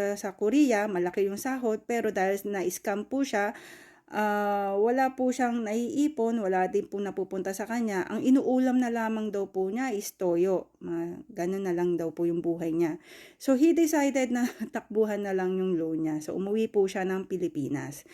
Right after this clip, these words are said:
So, kinontak niya po ako para po dun sa mga benefits po niya. Dati, ah, sa, yung mga E P S worker po kasi, kahit po na, na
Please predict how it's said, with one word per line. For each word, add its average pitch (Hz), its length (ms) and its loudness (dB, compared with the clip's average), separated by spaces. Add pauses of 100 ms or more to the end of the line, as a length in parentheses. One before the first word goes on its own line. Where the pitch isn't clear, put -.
(280)
So, 240 80 -4
kinontak 311 560 6
niya 302 160 6
po 294 80 0
ako 254 320 -2
para 233 320 0
po 214 160 2
dun 214 240 -2
sa 226 80 -6
mga 190 320 -2
benefits 156 560 -2
po 147 240 -8
niya. 151 320 -4 (480)
Dati, 330 320 6 (400)
ah, 247 480 2
sa, 302 560 4 (240)
yung 320 240 8
mga 370 160 6
E 320 80 6
P 311 80 2
S 294 160 4
worker 247 400 2
po 240 160 0
kasi, 233 240 -2
kahit 226 400 -2
po 233 160 0
na, 226 240 -2 (240)
na 202 160 -4